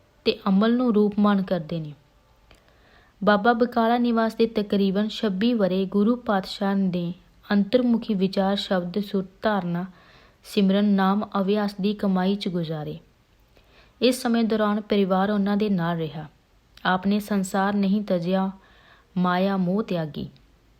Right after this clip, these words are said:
ਗ੍ਰਹਿਸਥ ਦੀਆਂ ਜ਼ਿੰਮੇਵਾਰੀਆਂ ਨਿਭਾਈਆਂ, ਰਾਖ ਦੀ ਵਿਭੂਤੀ ਨਹੀਂ ਲਗਾਈ, ਨਾਮ ਦੀ ਵਿਭੂਤ ਲਗਾਈ। ਉਹਨਾਂ ਨਾਮ ਸਿਮਰਨ ਦੀ ਅੰਟਿਕ ਸਮਾਧੀ ਲਗਾਈ।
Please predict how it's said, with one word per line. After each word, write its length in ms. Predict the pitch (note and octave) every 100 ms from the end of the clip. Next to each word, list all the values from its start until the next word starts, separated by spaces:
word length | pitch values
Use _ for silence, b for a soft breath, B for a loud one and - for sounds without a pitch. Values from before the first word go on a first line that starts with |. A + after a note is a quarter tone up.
| _ _ _ _ _ _ -
ਗ੍ਰਹਿਸਥ 520 | F#3+ G3 G3+ - A#3
ਦੀਆਂ 240 | G3 G3+
ਜ਼ਿੰਮੇਵਾਰੀਆਂ 640 | F#3+ F#3 F#3+ A3 G#3+ G3+ F#3+
ਨਿਭਾਈਆਂ, 460 | F3 F3+ F3 D#3 D#3 _ b b b b b b -
ਰਾਖ 320 | F#3+ G3+ G#3
ਦੀ 140 | G#3
ਵਿਭੂਤੀ 500 | G3+ G#3+ A#3 A3+ G#3+
ਨਹੀਂ 160 | G#3 G#3+
ਲਗਾਈ, 400 | F#3+ E3+ E3+ F#3 - -
ਨਾਮ 420 | F3+ F#3+ F#3+ G#3+
ਦੀ 100 | G#3+
ਵਿਭੂਤ 460 | G#3 G3+ G#3 A3 G3+
ਲਗਾਈ। 340 | E3+ D#3+ D#3 D3+ - _ _ b b b b b b _
ਉਹਨਾਂ 300 | G3+ G#3 B3
ਨਾਮ 320 | G#3+ F#3+ G#3+
ਸਿਮਰਨ 440 | A#3 A3+ G3+ G3+ F#3
ਦੀ 180 | F#3+ -
ਅੰਟਿਕ 320 | G3 F#3+ A#3+
ਸਮਾਧੀ 500 | - G#3 F#3+ F3+ G#3
ਲਗਾਈ। 400 | G#3 E3 D#3 D#3